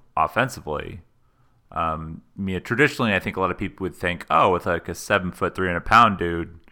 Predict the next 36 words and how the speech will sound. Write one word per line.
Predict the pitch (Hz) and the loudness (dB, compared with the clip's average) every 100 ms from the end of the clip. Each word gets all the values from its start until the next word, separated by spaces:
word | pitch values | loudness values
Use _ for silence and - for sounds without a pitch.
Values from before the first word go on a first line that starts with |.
| _ _ _ _ _ - | _ _ _ _ _ -14
to | - | -10
defend | 85 - - 101 90 | -8 -8 2 2 2
the | 80 | 2
rim, | 104 127 87 85 87 - | 4 6 4 0 -6 -10
like, | - 82 87 | -6 -6 -4
we | 92 | -4
can | 95 95 82 | -4 -4 -6
extend | 76 - 87 82 | -8 -6 -6 -2
pressure | - 117 - 87 | 4 4 4 -2
and | 82 | -2
he | 87 | -4
can | 85 87 82 - | -6 -6 -8 -10
take | - 80 | -10 -10
care | - 80 | -4 -6
of | |
the | 78 | -2
rim." | 87 113 85 | 0 0 0
But, | 78 78 - | -4 -8 -8
you | 90 | -10
know, | 85 78 78 - _ _ _ _ | -8 -6 -8 -10 _ _ _ _
Kofi's | - 190 185 131 113 | 0 2 4 0 4
not, | 110 110 | 6 6
like, | 92 87 - - _ _ _ _ _ _ _ - | 6 0 0 -14 _ _ _ _ _ _ _ -2
a | 90 | 0
natural | 85 87 90 92 - 104 90 85 82 82 82 | 0 0 4 2 2 0 2 4 2 0 -4
gifted | 87 92 - - 85 | -2 -2 -2 -6 -6
shot | - 107 - - | -4 0 0 4
blocker. | 64 - 170 160 | 2 2 -4 -6
Like, | - 92 | -6 -4
he's | 107 95 | -4 -4
just | - 95 - | -6 -10 -4
not | 92 90 87 - - | 2 4 4 2 -4
that | 92 82 | -2 -2
kind | - 90 85 | -2 -2 -2
of | 82 | -4
dude. | 90 95 107 | -2 -2 -2